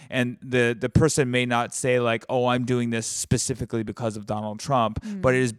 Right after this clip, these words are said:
Speaker 1: specifically because of the rhetoric and the, uh, culture that is fomented by these, these words.
Speaker 2: And the Republicans have been doing that for so long.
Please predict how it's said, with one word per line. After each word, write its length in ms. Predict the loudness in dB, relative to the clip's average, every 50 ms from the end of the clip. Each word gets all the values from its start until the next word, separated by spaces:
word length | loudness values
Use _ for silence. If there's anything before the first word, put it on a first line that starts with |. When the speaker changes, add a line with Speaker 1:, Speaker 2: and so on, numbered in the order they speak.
| _ -6
Speaker 1:
specifically 540 | -6 -4 -2 -4 -2 -2 -2 0 0 0 0
because 300 | -2 -4 -2 -2 -2 -2
of 80 | -2 -2
the 120 | -4 -4
rhetoric 800 | -2 0 2 4 4 4 4 2 2 2 0 -4 -8 _ -18 -20 -20 -20 -20 _
and 320 | -6 -4 -4 -2 -2 -4 -4
the, 400 | -4 -4 -2 -2 -4 -6 -8 _ -10
uh, 220 | -8 -6 -8 -8 -10 _
culture 460 | -8 2 4 4 4 4 2 0 2 2
that 140 | 2 2 2
is 100 | 0 -2
fomented 600 | 0 4 4 4 4 2 -2 -6 -6 -10 -10 -8 -8
by 160 | -8 -8 -8
these, 260 | -10 -10 -10 -12 -12 -14
these 260 | -10 -8 -8 -6 -6
words. 340 | -6 -8 -8 -10 -12 -8 -4
Speaker 2:
And 100 | 2 6
the 60 | 8
Republicans 520 | 8 8 8 6 4 4 4 2 0 0 0
have 100 | 0 0
been 100 | 0 2
doing 220 | 2 2 2 2
that 180 | 2 0 0 0
for 140 | 0 -2 -2
so 580 | -2 -2 -2 -2 2 6 8 10 10 10 8 8
long. 640 | 6 4 2 2 2 2 2 0 -2 -6 -8 -10 -10